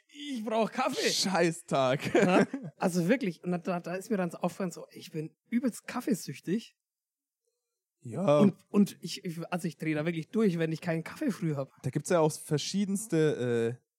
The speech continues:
Speaker 2: Studien tatsächlich dazu, zu dem Thema, ne? Wo manche dann, bei manchen kommt dann raus, ähm, ja, Kaffee ist schädlich und bla bla. Und bei manchen kommt dann raus, oh,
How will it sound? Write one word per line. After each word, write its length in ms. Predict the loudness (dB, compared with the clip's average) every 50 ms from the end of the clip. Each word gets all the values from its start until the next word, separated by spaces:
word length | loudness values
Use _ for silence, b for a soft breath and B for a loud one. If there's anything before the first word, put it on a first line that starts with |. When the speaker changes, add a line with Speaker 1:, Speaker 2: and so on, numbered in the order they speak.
| _
Speaker 2:
Studien 640 | -18 -12 -4 0 0 2 2 2 2 2 2 0 -4 -6
tatsächlich 340 | -8 -6 -6 -4 -6 -6 -6
dazu, 300 | -8 -10 -10 -8 -10 -8
zu 140 | -6 -6 -8
dem 140 | -8 -8 -8
Thema, 280 | -8 -6 -6 -4 -4
ne? 160 | -4 -6 -8 -8 _ _ _ _ _ -4
Wo 80 | -2 0
manche 300 | 2 0 0 0 0 0
dann, 260 | 0 0 -2 -4 -8 _
bei 120 | -8 -6 -4
manchen 200 | -4 -4 -4 -4
kommt 160 | -4 -2 -2
dann 100 | -2 -2 0
raus, 280 | 2 0 0 0 -2 -4
ähm, 280 | -4 -4 -4 -4 -8 -10 -8
ja, 240 | -4 -2 -2 -2 -2
Kaffee 360 | -2 -6 -6 -4 -2 -2 -2
ist 160 | -2 -4 -4
schädlich 480 | -2 0 0 0 0 0 -2 -4 -4 -4
und 100 | -8 -6
bla 180 | -4 -4 -4
bla. 340 | -2 -2 -2 0 0 0 -2
Und 180 | -2 -6 -8 -4
bei 100 | -2 -2
manchen 220 | -2 -2 -4 -4 -4
kommt 160 | -4 -4 -6
dann 80 | -4
raus, 220 | -2 -2 -4 -4 -4 -4
oh, 200 | -2 -2 -2